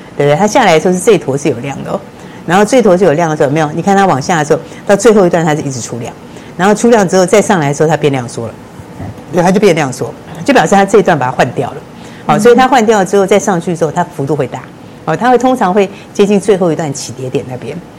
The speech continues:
好，但是这一次的话就有一点点不太一样哈，因为这一次量是不增也不减，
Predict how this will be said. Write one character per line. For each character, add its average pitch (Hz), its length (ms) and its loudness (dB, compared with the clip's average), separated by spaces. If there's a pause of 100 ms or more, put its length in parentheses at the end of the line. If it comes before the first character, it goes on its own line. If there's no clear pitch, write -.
(220)
好， 156 120 -2
但 294 200 4
是 302 60 4
这 330 160 0
一 226 100 2
次 208 220 -2
的 160 100 0
话 165 300 -2
就 220 160 4
有 196 220 4
一 - 20 2
点 240 160 2
点 196 100 2
不 175 140 -10
太 208 140 -2
一 143 140 -4
样 156 200 -4
哈， 131 160 -6 (420)
因 277 80 -2
为 320 80 4
这 339 140 2
一 294 60 4
次 302 160 0
量 269 200 2
是 226 260 2 (520)
不 269 100 2
增 285 160 4
也 214 80 2
不 160 100 -2
减， - 220 -6